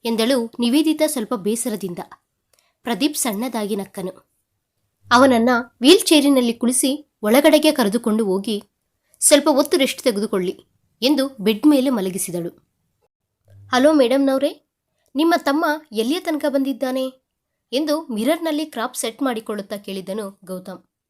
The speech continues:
ನಂದಿನಿ ನಗುತ್ತಾ ಹಿಂದೆ ಹಿಂದೆ ಅವನನ್ನ ಹಗ್ ಮಾಡಿಕೊಂಡು, "ಹತ್ತಿರದಲ್ಲೇ ಇದ್ದಾನೆ, ಒಂದು ಟೆನ್ ಮಿನಿಟ್ಸ್ ವೇಟ್ ಮಾಡ್ರಿ," ಎಂದಳು. "ಅಲ್ಲಿಯ ತನಕ ಏನ್ ಮಾಡ್ಬೇಕಂತೆ?" ಎನ್ನುತ್ತಾ ಅವಳನ್ನ ಮುಂದಕ್ಕೆ ಕರೆದುಕೊಂಡು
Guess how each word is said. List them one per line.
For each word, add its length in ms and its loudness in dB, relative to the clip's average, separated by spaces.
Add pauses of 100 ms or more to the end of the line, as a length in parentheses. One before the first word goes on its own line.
(640)
ನಂದಿನಿ 400 8
ನಗುತ್ತಾ 720 2
ಹಿಂದೆ 240 4
ಹಿಂದೆ 240 6
ಅವನನ್ನ 440 2
ಹಗ್ 240 -2
ಮಾಡಿಕೊಂಡು, 540 2 (720)
"ಹತ್ತಿರದಲ್ಲೇ 580 4
ಇದ್ದಾನೆ, 420 -4 (920)
ಒಂದು 200 6
ಟೆನ್ 340 2
ಮಿನಿಟ್ಸ್ 300 2
ವೇಟ್ 200 -6
ಮಾಡ್ರಿ," 420 -4 (840)
ಎಂದಳು. 300 -6 (1120)
"ಅಲ್ಲಿಯ 260 6
ತನಕ 300 0 (340)
ಏನ್ 240 8
ಮಾಡ್ಬೇಕಂತೆ?" 760 2 (560)
ಎನ್ನುತ್ತಾ 720 2 (100)
ಅವಳನ್ನ 360 6
ಮುಂದಕ್ಕೆ 400 2
ಕರೆದುಕೊಂಡು 800 0